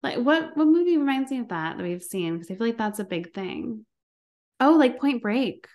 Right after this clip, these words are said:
Speaker 1: Yeah, yes. Exactly. I mean, again,
Speaker 2: Right?
Speaker 1: it's men with death wishes.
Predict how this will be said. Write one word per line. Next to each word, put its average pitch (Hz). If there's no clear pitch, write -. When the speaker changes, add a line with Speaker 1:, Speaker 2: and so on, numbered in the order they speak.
Speaker 1:
Yeah, 277
yes. -
Exactly. 262
I 202
mean, 208
again, 233
Speaker 2:
Right? 254
Speaker 1:
it's -
men 185
with 185
death 208
wishes. -